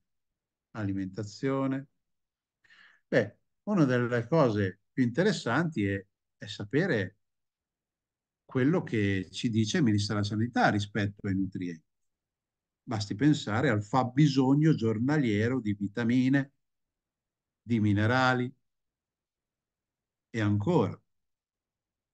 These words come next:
Qui si parla di apporto minimo di vitamine e minerali con la quantità di assunzione giornaliera indicata nelle etichette, no?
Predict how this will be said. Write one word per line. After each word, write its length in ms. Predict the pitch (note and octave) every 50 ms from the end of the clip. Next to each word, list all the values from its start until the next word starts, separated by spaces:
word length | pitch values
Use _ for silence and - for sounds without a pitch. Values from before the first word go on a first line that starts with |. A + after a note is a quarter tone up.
| _ _ _ _ _ _ _ _ _ _ _ _ _ _ _ _ _
Qui 180 | - C#3 C3+ A2+
si 200 | G#2 - G2+ G2+
parla 380 | - C3 B2+ A#2 G#2 G2 G2+
di 320 | G2 G2+ G#2 A2+ G#2+ G#2 G#2 -
apporto 800 | - B2 A#2 A2+ - _ - F#3 D#3+ B2 G#2+ G#2 G#2 - - A2+
minimo 460 | A2+ C3+ E3+ F#3 E3 C3 A#2 A2 G#2+ G#2+
di 120 | G#2 G#2+ G#2 A2+
vitamine 520 | A2 B2+ - - D3+ F3 F#3+ D#3+ B2+ A#2+
e 40 | A#2
minerali 800 | B2+ C#3+ D#3 G#3 G3 - _ - G#3 A3+ A3+ G#3 F#3 D#3 C3+ B2+
con 180 | - - F3+
la 100 | G3 G#3
quantità 640 | G3+ G3+ G3+ G3 F#3+ E3+ - G#3 E3 - C3+ A2+ G#2+
di 80 | G#2+ A#2
assunzione 640 | A#2+ - - F#3+ E3 D3 - - F#3 F3 E3 C#3 A#2+
giornaliera 1080 | A2+ D#3 F3 F3+ F3 D#3+ D3 D#3 C#3+ C#3+ C3+ B2+ A2+ G2 F2+ F2 F2 - - F2 - _ _ _ _ _ _ _ _ _ -
indicata 760 | C#3 C#3 C#3+ D3+ E3+ G#3 F3+ - B2+ A#2 B2 D3 C#3+ - A2+
nelle 240 | G#2 G#2+ G#2+ G#2+ A2
etichette, 640 | G#2+ G#2+ - G#2+ - - E2+ E2 _ _ - B2
no? 180 | C3+ F3+ G#3+